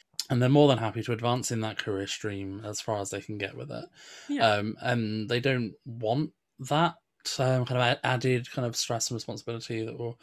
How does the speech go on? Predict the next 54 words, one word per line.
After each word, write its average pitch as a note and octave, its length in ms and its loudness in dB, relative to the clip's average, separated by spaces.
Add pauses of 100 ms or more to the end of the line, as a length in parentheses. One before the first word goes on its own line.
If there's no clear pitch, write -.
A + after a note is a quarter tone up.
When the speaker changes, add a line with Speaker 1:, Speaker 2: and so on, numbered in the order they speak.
(300)
Speaker 1:
uh, A#2+ 60 0
you A2 120 -6
know, G#2+ 80 -4
talk B2+ 160 -8
about A2+ 160 -6
some A#2+ 120 -2
other A2+ 200 2
reasons A2+ 480 0
why, A2 380 2
um, G#2+ 180 -4
you A#2 80 -6
know, A2 120 -8
people A#2+ 260 -16
don't G#2+ 340 -10
necessarily A2+ 420 -4
want A2 220 -6
to - 100 -14
go A2 160 -2
down G#2+ 280 -4
this A2 180 -8
entrepreneurship A2 800 -10 (100)
Speaker 2:
Yeah. B2 140 -8
Speaker 1:
route. A#2 280 -2
And, C#3 260 2
you C#3 60 4
know, A2+ 60 2
that's D3 200 2
absolutely C#3+ 260 2
fine. A2+ 320 2
If A2 160 -4
you C3+ 60 0
don't C3+ 240 2
want A#2 220 -4
to A#2 60 -12
be C3 180 0
an G2+ 100 -4
entrepreneur, G#2+ 600 -4 (180)
you C3 200 -6
don't C#3+ 240 -2
have E3+ 220 -2
to - 100 -8
be. - 140 -10
The A#2 100 -10
wonderful A#2 480 -4
thing A#2 220 -4
about A2 160 -6
the A2+ 60 -10
world A#2 260 -6
today A2+ 340 -2
is A#2 140 -2
that B2+ 120 -8
there A#2 200 0
are A#2 120 -2
options. D#3+ 460 -10